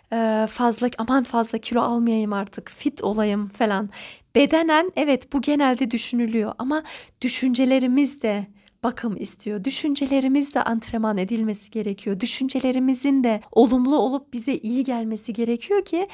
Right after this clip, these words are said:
yapmak istediğimiz şeylerde engel-, el-, engellenmeyelim. Düşüncelerdir bizi engelleyen. Olumsuz, karamsarlıktır, olumsuzluklardır bizi engelleyen.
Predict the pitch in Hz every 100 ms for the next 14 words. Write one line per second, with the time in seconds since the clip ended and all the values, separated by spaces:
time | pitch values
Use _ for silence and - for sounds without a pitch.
0 | - - _ 214 262 269 294 - 233 -
1 | 269 262 254 285 311 - 254 233 233 254
2 | 277 294 - - - _ _ - - _
3 | 208 185 - 240 262 247 302 339 320 -
4 | 247 240 - 240 262 277 285 381 571 415
5 | 262 214 196 - _ _ _ _ - -
6 | _ 285 - 311 330 339 403 403 339 277
7 | 269 196 233 220 214 220 226 220 - _
8 | _ _ 269 277 311 294 - 370 359 -
9 | - 254 285 285 - 302 311 403 - 302
10 | 240 - _ _ 262 302 294 - 269 302
11 | - 330 359 285 240 240 240 196 233 226
12 | 220 208 202 226